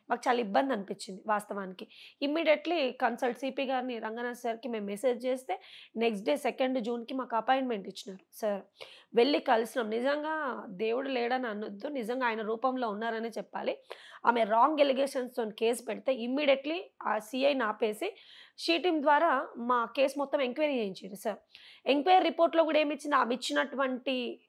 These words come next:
ఏదైతే కంప్లైంట్ ఉందో ఓవరాల్గా రాంగ్ అని అక్కడ తెలిసిపోయింది అనమాట. ఎందుకంటే ఈ రోజు ఇన్సిడెంట్ జరిగితే రేపు కంప్లైంట్ ఇవ్వం కదా. ఈ రోజు దొంగతనం జరిగింది, ఈ రోజు నువ్వు పిఎస్కి వచ్చినావు కదా, వచ్చినప్పుడు ఈ రోజు పిఎస్ పెట్టినటువంటి పిటిషన్లో మా ఇంట్లో దొంగతనం జరగలేదని,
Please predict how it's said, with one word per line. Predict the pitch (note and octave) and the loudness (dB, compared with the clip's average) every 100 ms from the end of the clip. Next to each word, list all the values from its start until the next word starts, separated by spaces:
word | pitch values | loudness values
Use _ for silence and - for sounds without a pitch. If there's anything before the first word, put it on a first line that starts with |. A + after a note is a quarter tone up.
| - | 0
ఏదైతే | A#3+ B3+ B3+ | 2 4 2
కంప్లైంట్ | C4 A3 A#3 C#4 C4 B3 | 2 0 2 2 2 2
ఉందో | A#3+ | 2
ఓవరాల్గా | D#4 A#3+ C#4 D4 D4 C#4+ | 4 6 8 10 8 6
రాంగ్ | C4+ A#3+ B3 B3+ | 4 6 6 4
అని | A#3+ E4+ - _ _ _ - | 0 -2 -6 _ _ _ -6
అక్కడ | A3 B3 B3+ - | 0 2 2 2
తెలిసిపోయింది | C#4 C4 - G3 F#3+ | 0 2 0 0 -2
అనమాట. | F#3 F#3 - - - - - | -10 -12 -14 -20 -20 -8 4
ఎందుకంటే | B3+ - E4+ - | 4 6 4 6
ఈ | C4+ D4 | 2 6
రోజు | D#4+ D#4+ E4 | 8 8 6
ఇన్సిడెంట్ | C4+ C4+ - D4+ | 0 0 0 2
జరిగితే | B3 A3+ A#3+ C4+ | 4 2 2 4
రేపు | C4+ - | 6 4
కంప్లైంట్ | D4+ C#4+ F4 D#4+ | 0 2 0 0
ఇవ్వం | D#4+ E4 | 0 0
కదా. | E4+ F#4+ - _ _ _ - - | 2 0 -4 _ _ _ -20 -4
ఈ | B3 | 2
రోజు | C#4 D4 F4+ | 8 8 8
దొంగతనం | C4+ B3+ C4+ C#4+ D4 | 8 8 4 2 2
జరిగింది, | A3+ G#3 G3+ G3+ | 2 2 -4 -4
ఈ | - | 2
రోజు | C#4+ D4+ | 8 8
నువ్వు | F4 F4+ | 8 0
పిఎస్కి | D#4+ E4+ F4 | 2 2 2
వచ్చినావు | D4+ F4 E4+ G#3 | 0 0 0 0
కదా, | G#3 G#3+ - - - | -4 -6 -10 2 6
వచ్చినప్పుడు | C4+ F4+ F#4 F4+ | 6 6 4 4
ఈ | |
రోజు | D#4+ D4+ D4 | 4 4 2
పిఎస్ | D#4 C#4+ D#4+ D#4+ - D#4+ D#4 C#4+ | -4 2 2 2 -2 4 4 4
పెట్టినటువంటి | B3 C4+ C#4+ C#4+ B3 | 0 0 0 0 0
పిటిషన్లో | - A3 D4 D4+ B3 C#4+ | -2 -4 -2 0 2 2
మా | C4+ | 2
ఇంట్లో | A#3+ D4+ | 0 2
దొంగతనం | B3+ C4+ C#4+ D4 | 2 2 2 2
జరగలేదని, | C4+ B3 C4 C4+ C4 | 2 2 2 0 -2